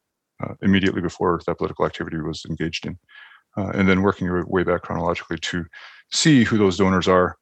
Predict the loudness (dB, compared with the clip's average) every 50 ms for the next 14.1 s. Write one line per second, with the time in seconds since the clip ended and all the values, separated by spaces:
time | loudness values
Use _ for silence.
0 | _ _ _ 0 2 2 4 4 4 2 2 2 2 4 4 4 2 -2 -6 -2
1 | 0 2 2 2 2 2 2 2 2 2 0 0 0 0 0 -2 -2 -6 -14 -20
2 | _ _ _ _ _ _ _ _ -12 -12 -10 -10 -12 -12 _ -4 0 2 2 2
3 | 2 2 -2 -2 0 -2 -2 0 0 0 0 0 -2 -2 -2 -4 -4 -4 -6 -8
4 | -6 -4 -4 -4 -4 -4 -4 -6 -6 -8 -6 -4 -4 -4 -4 -6 -10 -10 -10 -10
5 | -10 -10 -8 -10 -10 -12 -14 _ _ _ _ _ _ -2 0 2 2 2 4 4
6 | 4 4 4 0 -2 0 0 0 0 0 0 0 2 2 4 2 2 0 -4 _
7 | _ -20 -20 -20 -20 _ _ 0 0 0 0 -2 -16 -20 -18 -12 -8 -6 -4 -2
8 | 0 0 0 0 0 0 0 0 -2 -2 0 -2 -2 -2 -2 -2 -2 -4 -4 -6
9 | -6 -2 -2 -2 -2 -4 -2 2 4 4 4 4 4 2 2 2 0 0 0 -2
10 | -6 -6 -6 -6 -8 -10 -10 -10 -8 -6 -4 -4 -4 -4 -4 -4 -4 -4 -4 -4
11 | -6 -6 -8 -4 -2 0 0 0 0 -2 -6 -10 _ _ -20 -20 -20 -20 _ _
12 | -8 -6 -6 -4 -2 0 2 4 4 4 4 4 2 2 2 0 0 0 0 0
13 | 0 0 -2 -2 -4 -4 -4 -4 -4 -4 -6 -6 -6 -6 -2 0 0 0 -2 -6
14 | -12